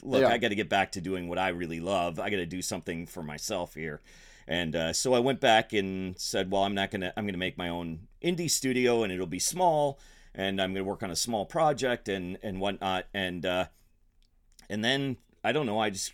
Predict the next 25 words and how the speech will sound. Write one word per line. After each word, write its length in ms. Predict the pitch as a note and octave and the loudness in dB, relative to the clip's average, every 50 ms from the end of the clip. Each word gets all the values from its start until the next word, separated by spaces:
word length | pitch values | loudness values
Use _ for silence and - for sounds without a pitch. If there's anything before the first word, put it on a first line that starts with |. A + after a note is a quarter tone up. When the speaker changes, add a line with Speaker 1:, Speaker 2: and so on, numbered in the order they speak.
| - - | -8 -6
Speaker 1:
went 240 | A2+ A2 G#2 - - | -6 -6 -6 -8 -10
crazy 440 | - - A#2+ B2 D#3 C#3+ - F#2 | -4 -2 0 0 0 0 -2 -2
and 80 | F2 E2 | -2 -2
decided 440 | - - - - G2 G2+ F#2+ F2 F2 | -4 -2 0 2 2 2 2 -2 -4
to 60 | G2 | -4
do 40 | F#2+ | -4
the 80 | F#2 E2 | -2 -2
whole 140 | G#2 G#2+ G2 | -2 -4 -4
thing 200 | - A2+ G2+ F#2 | -4 -6 -6 -4
myself. 500 | F2+ E2+ - - B2+ G#2+ F#2 D#2+ - - | -4 -4 -2 -2 0 -2 -2 -2 -2 -2
<laughs> 0 | |
I'm 540 | - C3 - G3+ A3+ A3 - - F#3 G3+ | -2 -2 2 2 2 2 2 0 0 2
not, 200 | F#3+ F#3 F3 E3 A#3 B3 B3+ A3+ | 2 2 0 0 -4 -8 -8 -2
I'm 60 | G3+ | 2
not 120 | F#3+ E3+ E3+ | 2 4 6
really 160 | D#3+ D3+ C#3+ | 6 4 4
sure 200 | - - F#3+ E3+ | 6 4 6 6
what 140 | E3 D#3+ C#3 | 6 4 4
my 120 | C3 B2 | 2 2
motivation 640 | A#2+ A#2 A#2 A#2 A#2+ A2 G#2 G#2+ G#2+ - - B2 G#2+ | 4 4 2 2 2 4 4 4 4 4 2 2 2
was, 260 | G#2+ G2 F#2 F#2+ - | 2 2 2 2 4
but 180 | - G#3 G3 D#3 D3+ | 6 6 6 8 8
the, 380 | C3+ A#2+ B2 A#2+ A2 B2 B2+ | 6 8 10 10 10 10 8
uh, 40 | G#2+ - | 6 4
Speaker 2:
<laughs> 40 | - | -2